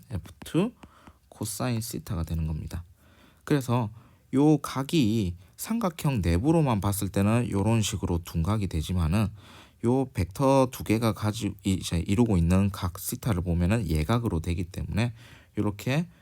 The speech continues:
플러스 마이너스가 뒤바뀌어 가지고 나옵니다. 그래도 여전히 코사인 제이 법칙을 만족합니다. 자, 그래서 오늘은 이제 힘의 합성을 이제 이 차원적인 합성을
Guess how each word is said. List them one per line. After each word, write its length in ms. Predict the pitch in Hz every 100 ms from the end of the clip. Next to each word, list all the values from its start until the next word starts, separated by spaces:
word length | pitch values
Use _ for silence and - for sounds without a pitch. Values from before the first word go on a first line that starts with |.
| _ _
플러스 380 | - 143 147 -
마이너스가 680 | 82 85 92 - - 117 123
뒤바뀌어 440 | - 87 104 123
가지고 540 | 113 80 78 76 127 -
나옵니다. 560 | 82 73 78 78 76 -
그래도 440 | - 92 120 180 165 80
여전히 480 | 80 87 113 175 - -
코사인 400 | - - 107 107
제이 260 | 90 78 80
법칙을 380 | 87 - 82 76
만족합니다. 800 | 82 87 80 95 87 78 78 - - _ - - - - _
자, 260 | - 113 98 - _ -
그래서 580 | 147 139 113 117 98 - - _ -
오늘은 500 | 151 156 143 139 131
이제 200 | - 95
힘의 300 | - 165 160
합성을 880 | 160 - - 151 143 123 123 127 -
이제 300 | 85 87 87
이 160 | 85
차원적인 1120 | 85 151 143 113 98 90 82 92 85 87 87 87
합성을 580 | - - 98 90 104